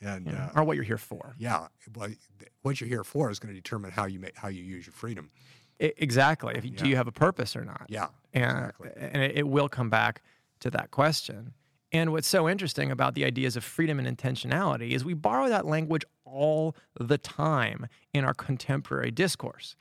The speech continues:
Speaker 2: Uh, the fact that there is a political identity called progressive. Well, progressing towards what?
Speaker 1: Yeah.
Speaker 2: <laughs> A better future. What is the better future? Th-, there has to be some heaven in mind here that you have that you think humanity should,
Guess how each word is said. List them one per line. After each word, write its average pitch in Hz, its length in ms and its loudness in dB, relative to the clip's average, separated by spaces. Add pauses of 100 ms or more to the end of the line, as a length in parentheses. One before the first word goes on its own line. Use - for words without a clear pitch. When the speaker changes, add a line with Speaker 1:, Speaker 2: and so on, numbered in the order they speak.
(280)
Speaker 2:
Uh, 131 340 -4
the 139 160 -2
fact 226 400 0
that 175 160 0
there 170 300 0
is 156 220 0
a 151 100 0
political 139 680 2
identity 131 440 2
called 120 280 0
progressive. - 720 0 (1400)
Well, 151 120 6
progressing 190 580 2
towards 160 280 2
what? 170 380 0 (360)
Speaker 1:
Yeah. 110 240 -2
Speaker 2:
<laughs> - 60 -8
A 151 80 8
better 170 260 4
future. 196 420 -2
What 226 200 6
is 370 160 2
the 214 80 8
better 139 260 2
future? - 480 -4 (220)
Th-, 202 120 8
there 208 120 4
has 233 220 2
to 269 100 -2
be 214 120 0
some 208 240 2
heaven 175 460 2
in 147 200 2
mind 135 400 4
here 113 340 -6 (260)
that - 220 2
you 151 100 4
have 120 480 2 (200)
that 151 100 4
you 170 140 2
think 156 160 2
humanity 151 440 2
should, 147 640 2